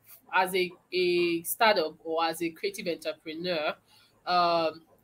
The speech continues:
you need to have a goal. What is your goal? When I started podcasting, it wasn't because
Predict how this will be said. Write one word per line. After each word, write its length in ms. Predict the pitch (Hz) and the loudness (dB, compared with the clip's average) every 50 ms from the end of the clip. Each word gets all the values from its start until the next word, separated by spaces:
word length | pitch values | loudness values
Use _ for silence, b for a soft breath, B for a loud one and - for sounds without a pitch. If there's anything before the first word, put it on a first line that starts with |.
| _ _ _ _ - - _ 196 | _ _ _ _ -20 -20 _ -4
you 120 | 208 226 | 2 4
need 160 | 254 294 285 | 6 6 6
to 100 | 262 226 | 6 6
have 200 | 214 196 190 185 | 8 8 8 8
a 80 | 175 165 | 6 2
goal. 340 | 165 - 180 170 160 160 180 | 0 0 0 0 0 2 8
What 280 | 196 208 220 214 - - | 10 12 12 10 8 2
is 240 | 208 180 165 160 160 | -6 -6 -6 -6 -4
your 200 | 165 160 156 156 | -2 -2 -2 -4
goal? 400 | - - 170 165 156 151 151 - - b b b b b b | -4 -4 -2 -2 0 -2 -4 -10 -16 b b b b b b
When 140 | - 185 196 | 2 4 4
I 60 | 190 | 6
started 340 | 196 269 262 277 277 277 - - | 6 6 8 8 6 6 6 4
podcasting, 640 | 233 226 - - 233 202 202 - - 202 196 190 | 4 4 6 8 8 8 8 8 4 2 2 2
it 60 | 180 180 | 4 6
wasn't 320 | 190 202 208 226 214 - | 8 8 8 6 4 2
because 720 | 175 165 - - 185 175 175 175 170 170 - - - - | 0 0 0 2 4 6 6 4 4 2 -2 -6 -8 -10